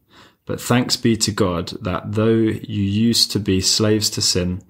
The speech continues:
you have come to obey from your heart the pattern of teaching that has now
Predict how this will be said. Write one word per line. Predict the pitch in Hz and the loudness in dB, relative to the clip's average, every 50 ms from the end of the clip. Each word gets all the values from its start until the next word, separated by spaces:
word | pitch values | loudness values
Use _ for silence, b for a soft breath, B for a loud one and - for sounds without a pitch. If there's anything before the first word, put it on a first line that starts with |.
| B B B B B B B B | B B B B B B B B
you | - 101 95 | 0 0 2
have | 98 95 - | 2 0 -2
come | - - 117 110 110 110 107 | -2 0 2 2 4 2 2
to | - - 95 87 | 2 0 0 2
obey | 92 92 92 - 98 92 90 90 95 101 | 0 0 0 0 0 0 2 0 -2 -4
from | 98 - - - - 104 98 95 | -6 -10 -8 -4 0 0 2 2
your | 92 90 85 | 2 0 -2
heart | - - 104 95 87 - - - - - - | 0 0 0 0 0 -2 -4 -8 -8 -6 -6
the | - - | -8 -6
pattern | - - - 110 104 - - 98 92 | -4 -2 -2 -2 0 0 0 0 -2
of | 92 - | -2 -4
teaching | - - - 107 101 - - - 95 95 98 | -4 -2 -2 -2 0 0 -2 -2 -2 -2 -4
that | 101 92 - | -4 -6 -6
has | 95 - 98 95 - | -4 -4 -4 -2 0
now | 101 98 98 98 95 95 98 98 | 0 2 2 0 0 -2 -4 -4